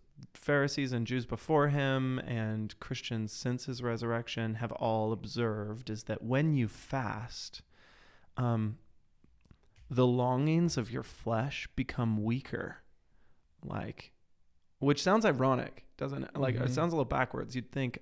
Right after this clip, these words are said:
Speaker 1: "Oh, if I'm gonna stop eating, my tummy's gonna growl and my hunger is just gonna be amplified."
Speaker 2: Yeah.
Speaker 1: Which, that's very <laughs> true. If you've
Speaker 2: Mm-hmm.
Speaker 1: never fasted, it hurts.
Speaker 2: Mm-hmm.
Speaker 1: Hunger is painful. Um,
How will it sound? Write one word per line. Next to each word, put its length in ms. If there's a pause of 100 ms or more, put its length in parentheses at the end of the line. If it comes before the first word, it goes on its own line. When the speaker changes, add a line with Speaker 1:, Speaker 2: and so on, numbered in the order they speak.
Speaker 1:
"Oh, 120
if 100
I'm 140
gonna 140
stop 380
eating, 520
my 140
tummy's 420
gonna 200
growl 640
and 220 (200)
my 160
hunger 380
is 120
just 120
gonna 120
be 220
amplified." 680 (100)
Speaker 2:
Yeah. 260 (800)
Speaker 1:
Which, 320
that's 200
very 220
<laughs> 20
true. 320 (220)
If 100
you've 80
Speaker 2:
Mm-hmm. 60
Speaker 1:
never 220
fasted, 580
it 120
hurts. 460 (260)
Speaker 2:
Mm-hmm. 320 (340)
Speaker 1:
Hunger 360
is 200
painful. 600 (720)
Um, 420